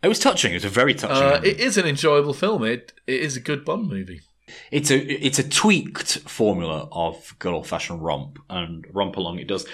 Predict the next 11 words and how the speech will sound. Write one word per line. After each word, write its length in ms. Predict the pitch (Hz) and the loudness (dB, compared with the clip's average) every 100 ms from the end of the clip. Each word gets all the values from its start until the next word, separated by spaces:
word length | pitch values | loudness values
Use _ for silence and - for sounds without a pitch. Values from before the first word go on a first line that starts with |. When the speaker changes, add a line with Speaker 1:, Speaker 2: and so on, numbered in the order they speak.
| - - | -8 -2
Speaker 1:
We 100 | 127 | 2
go 160 | 143 | 2
from 200 | 139 147 | 2 2
where? 180 | 143 101 | 4 4
We 100 | 101 | 4
go 180 | 110 113 | 4 2
from, 560 | 113 107 95 90 90 - | 4 4 4 2 -4 0
uh, 580 | 92 87 85 85 85 82 - _ _ _ - - _ - _ _ _ | 2 4 4 2 0 -4 -14 _ _ _ -12 -12 _ -20 _ _ _
Italy 580 | 120 123 202 175 170 165 | 0 2 2 2 4 2
to 180 | 156 127 | 2 0
Jamaica 720 | - 104 101 104 135 139 156 | 2 0 2 2 2 2 0